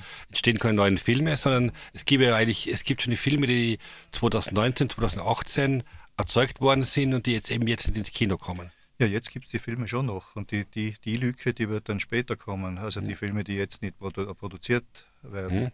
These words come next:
Speaker 2: können. Also da kommt sicher noch die Lücke, aber das spüren wir ja erst in einem Jahr oder in zwei.
Speaker 1: Mhm.
Speaker 2: Aber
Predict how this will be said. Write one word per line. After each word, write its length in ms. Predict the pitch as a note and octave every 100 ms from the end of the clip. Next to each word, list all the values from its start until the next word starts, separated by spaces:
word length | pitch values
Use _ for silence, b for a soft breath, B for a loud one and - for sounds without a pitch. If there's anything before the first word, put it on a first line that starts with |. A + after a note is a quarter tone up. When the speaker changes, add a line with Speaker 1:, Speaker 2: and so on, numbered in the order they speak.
| -
Speaker 2:
können. 400 | G2+ F#2+ F2+ F2 _ b b -
Also 200 | G2 G2+
da 140 | G2
kommt 280 | - G#2 G2
sicher 280 | A#2+ A#2 A2
noch 100 | G2
die 100 | F#2+
Lücke, 380 | F#2+ - -
aber 140 | F#2+ F#2+
das 200 | G2 F#2
spüren 340 | - - G#2
wir 80 | G#2
ja 120 | G2
erst 180 | G2+ -
in 100 | G#2
einem 100 | G2+
Jahr 240 | G2 G2+
oder 180 | G2+ G2
in 140 | F#2+ F#2
zwei. 300 | - A2+ G#2+ b b b
Speaker 1:
Mhm. 240 | E2 G#2 A2+ b b b b b b b _ -
Speaker 2:
Aber 520 | A#2 G#2 G#2+ G#2 A#2+